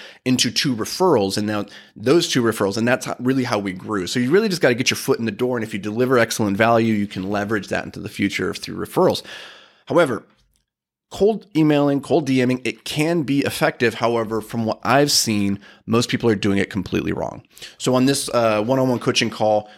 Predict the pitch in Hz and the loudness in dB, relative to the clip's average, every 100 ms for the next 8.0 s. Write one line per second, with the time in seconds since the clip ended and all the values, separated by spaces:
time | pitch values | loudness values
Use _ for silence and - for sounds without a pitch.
0 | _ 113 120 117 104 120 131 139 131 127 | _ -6 -2 -2 2 4 4 4 2 0
1 | 110 113 - 107 107 101 98 98 - _ | 0 -2 -2 0 2 0 -2 -4 -6 _
2 | 110 104 98 - - 127 - - 113 95 | -4 -4 0 0 4 2 2 -4 -2 0
3 | 113 101 - 120 120 117 113 - - - | 0 0 0 2 2 2 0 -2 -4 -2
4 | 160 110 113 107 98 104 107 107 101 107 | 0 0 -2 -2 -2 0 0 0 -2 -4
5 | 95 - 131 120 107 113 110 117 127 135 | -2 2 4 4 4 4 2 2 0 0
6 | 127 120 107 104 95 104 - 113 117 120 | -2 -2 -4 -4 -6 -8 2 4 6 4
7 | - 127 131 123 127 123 120 - 101 | 2 -2 0 -2 0 -2 -2 -4 -6